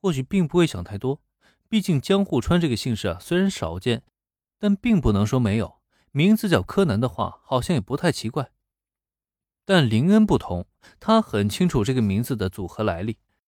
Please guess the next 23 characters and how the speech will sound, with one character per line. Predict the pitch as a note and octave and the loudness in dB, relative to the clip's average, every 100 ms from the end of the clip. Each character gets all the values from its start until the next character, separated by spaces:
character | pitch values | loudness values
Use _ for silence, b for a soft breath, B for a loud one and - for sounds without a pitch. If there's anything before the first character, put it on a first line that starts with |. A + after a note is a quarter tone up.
| _ _ _ | _ _ _
所 | _ - A2 | _ -2 0
以 | F#2+ b b | 0 b b
自 | - A#3+ | -2 2
然 | F3+ F#3+ | 2 2
不 | E3 | 0
在 | E3+ E3+ A2+ | 2 0 0
乎 | - A2 - | -4 -6 -4
在 | D3+ | -2
这 | C#3+ A3 | 0 0
一 | C#3+ G2+ | 0 -2
刻 | - G2+ | -2 -4
吓 | F2 - G3 | -2 0 2
唬 | C#3+ A#2+ | 2 0
吓 | - | 0
唬 | A#2+ A#2 G#2 | -2 -2 -4
对 | C#3+ | 0
面 | A#2+ G2+ | 0 0
的 | |
柯 | F#2 - F#3 | -2 -4 -2
南 | F3+ C3+ | 0 0
小 | - - | -4 -8
朋 | - | -10
友。 | F2 | -10